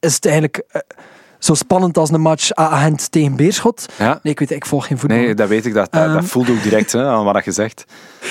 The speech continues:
Speaker 1: Maar, ehm, het ziet er naar uit dat Biden toch nog zou kunnen.
Speaker 2: Ik dacht, je zei Bayern. Bayern München, ja, sorry. Eh,
Speaker 1: Dat
Speaker 2: Biden,
Speaker 1: Bayern München
Speaker 2: Biden het
Speaker 1: toch nog zou kunnen
Speaker 2: <laughs> Ja, ja, dat
Speaker 1: winnen.
Speaker 2: Biden het toch wint.
Speaker 1: Ehm, eh, maar er w-, was nog een derde kandidaat.
Speaker 2: Ik weet
Speaker 1: die,
Speaker 2: het.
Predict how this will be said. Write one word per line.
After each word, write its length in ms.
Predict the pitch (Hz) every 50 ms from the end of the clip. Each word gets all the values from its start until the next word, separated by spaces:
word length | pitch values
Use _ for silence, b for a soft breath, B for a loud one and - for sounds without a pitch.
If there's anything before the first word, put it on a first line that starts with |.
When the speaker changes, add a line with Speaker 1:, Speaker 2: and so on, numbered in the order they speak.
| B 240 160 B -
Speaker 1:
Maar, 340 | 165 170 175 175 170 175 175
ehm, 480 | - 185 160 160 156 156 151 151 156 -
het 140 | - 143 -
ziet 140 | - 196 156
er 60 | 156
naar 140 | 156 151 147
uit 160 | 156 165 151
dat 200 | - 147 131 123
Biden 400 | 120 147 151 156 147 139 131 123 _ _ _ _ _ _ _
toch 220 | - - 196 170 170
nog 180 | 170 156 -
zou 200 | - - 151 135 -
kunnen. 300 | - 151 135 131 127 120 117
Speaker 2:
Ik 160 | 147 - 135
dacht, 120 | 135 113
je 80 | 110 113
zei 140 | 113 127 123
Bayern. 460 | 107 107 110 131 127 117 104 101 98 B B 147 139 117 B
Bayern 360 | - 113 110 113 104 104 101
München, 300 | 101 107 107 - - 101
ja, 120 | 107 101
sorry. 340 | 92 - - 110 104 101 92 B B 135 143 131 120 B
Eh, 120 | - 127
Speaker 1:
Dat 120 | 127 143 131
Speaker 2:
Biden, 240 | 123 - 147 170 190
Speaker 1:
Bayern 300 | 202 202 208 202 196 196
München 140 | 220 226 156
Speaker 2:
Biden 140 | 202 220 180
het 80 | 151 -
Speaker 1:
toch 140 | 240 233
nog 200 | 226 214 185 208
zou 160 | 233 185 170 151
kunnen 360 | - 185 175 175 170 160 139
Speaker 2:
<laughs> 100 | - 110
Ja, 100 | 117 147
ja, 60 | 165 156 127
dat 20 |
Speaker 1:
winnen. 180 | 123 120 - 123
Speaker 2:
Biden 160 | 143 175 180 165
het 120 | 120 -
toch 140 | - 165 -
wint. 440 | 113 135 160 160 - - - - _ _ -
Speaker 1:
Ehm, 560 | 160 156 156 151 151 147 147 147 143 143 151 - _ -
eh, 380 | 135 135 135 135 131 131 127 - -
maar 500 | - 123 123 135 147 175 220 254 - _ _ _ _ _ _ -
er 140 | - 143 143
w-, 100 | 143 151 _
was 220 | - 147 143 147 -
nog 140 | 170 143 135
een 100 | 135 131
derde 220 | 143 139 165 190
kandidaat. 520 | 180 175 170 175 170 160 151 160 185 - -
Speaker 2:
Ik 60 | -
weet 200 | - 208 214 208
Speaker 1:
die, 200 | 151 151 151 160
Speaker 2:
het. 200 | 160 147 139 -